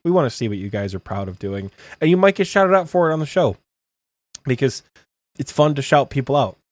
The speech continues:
you know? If you don't wanna flex your achievements because you're like me and you don't like being the center of attention for things that you do well, we have lots of other fun channels you can hang out in. We have voice channels that are almost always <clears throat> active.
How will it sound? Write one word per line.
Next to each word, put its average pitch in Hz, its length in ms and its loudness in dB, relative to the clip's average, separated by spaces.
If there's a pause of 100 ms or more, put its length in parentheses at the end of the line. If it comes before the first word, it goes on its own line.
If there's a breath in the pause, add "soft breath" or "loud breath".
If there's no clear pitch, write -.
(120)
you 110 120 -8
know? 113 220 -6 (360)
If 143 300 -4
you 151 140 2
don't 151 280 4
wanna 139 440 2
flex - 360 -2
your 117 80 -4
achievements 110 480 -6
because 107 340 -6
you're 117 100 -4
like 104 200 -2
me 104 200 -2
and 127 80 0
you 113 60 0
don't 110 120 -2
like 101 180 -6
being 110 180 -6
the 110 60 -8
center 110 240 -6
of 101 80 -4
attention 151 400 -6
for - 140 -6
things 110 220 -6
that - 80 -16
you 110 120 -8
do 104 160 -4
well, 143 400 4 (480 loud breath)
we 165 60 6
have 240 100 6
lots 277 240 0
of 156 60 0
other 262 200 4
fun 110 280 4
channels 104 380 -2
you 110 60 -4
can 104 120 -6
hang 110 200 -4
out 104 200 -2
in. 95 180 -12
We 104 120 -12
have 98 120 -10
voice 160 340 0
channels 160 360 0
that 131 80 0
are 98 100 -4
almost 143 320 0
always 127 320 0
<clears throat> 117 120 2
active. 113 300 -6